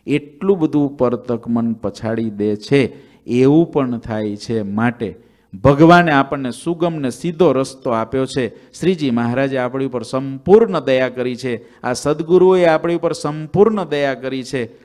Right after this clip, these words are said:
ત્યારે એમના બતાવેલા રસ્તા ઉપર સીધે સીધા મનનું બીજું ડાપણ કર્યા વિના ઠેક ભગવાન સુધી પહોંચી જઈએ, એવો પ્રયત્ન કરીએ. આપણે આવતીકાલે સાંભળશું.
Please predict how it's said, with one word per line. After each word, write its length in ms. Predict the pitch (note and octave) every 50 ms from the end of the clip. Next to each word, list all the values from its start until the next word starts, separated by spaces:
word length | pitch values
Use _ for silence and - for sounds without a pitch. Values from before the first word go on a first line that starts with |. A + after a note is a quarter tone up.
| _ _ _
ત્યારે 220 | - B2+ B2+ B2+
એમના 280 | B2 A#2+ B2 B2 B2 A#2+
બતાવેલા 580 | A2+ A2 A2+ A2+ A2+ A#2 A2+ A2+ A2+ A2+ A2 G#2
રસ્તા 420 | G2+ G#2+ G#2 - - - - G#2+
ઉપર 460 | G#2 G#2 G#2 G#2 G#2 G#2 G2+ F#2+ - - - _ _ _ _ _
સીધે 440 | - - - D#3 D3+ B2 A#2+ A#2+ G#2
સીધા 540 | F#2 - - A2+ A2 G#2 A#2 G#2 G2 F2+ F2+ - _ _ _ _ _ _ _ _ _ _ _ -
મનનું 600 | A2+ A#2+ C#3 D#3 F3 F3+ F3+ F3+ F3+ F3 E3 C3
બીજું 360 | B2 C#3 C#3+ C#3 D3 C3 A#2
ડાપણ 440 | A#2 A2+ A2+ A#2 A#2 - B2+ A#2 A2+
કર્યા 320 | G#2+ G#2+ A2 G#2+ A2 G#2+ G#2
વિના 420 | G2+ G#2 G#2+ G#2+ G#2+ G#2 G2+ G2+ - - _ _ _ -
ઠેક 360 | - C#3 C#3 D3 C#3+ C3+ C#3+
ભગવાન 400 | G#2+ G#2 G2+ G2+ G#2+ A2 A2 G#2+
સુધી 280 | G#2 - G#2+ F#2+ G#2 G2
પહોંચી 400 | - - F#2+ F#2 F#2+ - G2+ G2
જઈએ, 360 | F#2+ G2+ G2 G2 G2+ F#2+ F#2 - _ _ _ _ _ _ -
એવો 180 | G2 G2 G2 F#2+
પ્રયત્ન 560 | F#2 - - G2+ G#2 A2+ A#2+ A#2 - C3 C3+
કરીએ. 480 | B2+ C3 C#3 C#3 C#3+ C#3+ C#3+ C#3 C3+ C#3 - - _ _ _ -
આપણે 260 | A#2 A#2+ - D3 C3
આવતીકાલે 600 | A#2+ A#2 A#2+ A#2+ A#2 A#2+ A2+ A#2 A#2 A2+ A2 G#2+
સાંભળશું. 840 | G#2 - G2 G2 G#2 G#2 A2+ A#2+ B2+ B2+ - D3 D3+ D3+ D3+ -